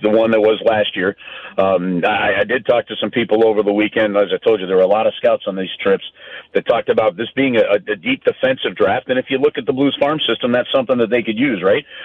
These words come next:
I-, is defensemen. They've got a first-round pick. They've got two second-round picks. They've got two third-round picks. Uh, I, I believe they're pretty confident that,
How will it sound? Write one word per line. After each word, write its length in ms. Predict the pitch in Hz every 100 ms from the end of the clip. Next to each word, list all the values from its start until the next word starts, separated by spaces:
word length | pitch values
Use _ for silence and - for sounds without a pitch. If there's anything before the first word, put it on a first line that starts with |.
| - -
I-, 40 | 110
is 480 | 110 127 117 123 110
defensemen. 560 | 110 - 127 - 87
They've 180 | 101 110
got 160 | - 113
a 60 | -
first-round 480 | 147 156 - 160 127
pick. 200 | 151 -
They've 220 | 120 101
got 220 | 120 107 - - - - -
two 140 | 160 -
second-round 500 | 156 151 147 143 135
picks. 180 | 143 139
They've 160 | 139 117
got 200 | 131 -
two 100 | 143 -
third-round 460 | 135 135 120 110 98
picks. 240 | 104 90 - - - - -
Uh, 40 |
I, 380 | 101 98 120 123
I 40 |
believe 340 | 139 139 151 151
they're 120 | 135
pretty 240 | 151 143
confident 580 | 123 135 143 - 127 120
that, 160 | 127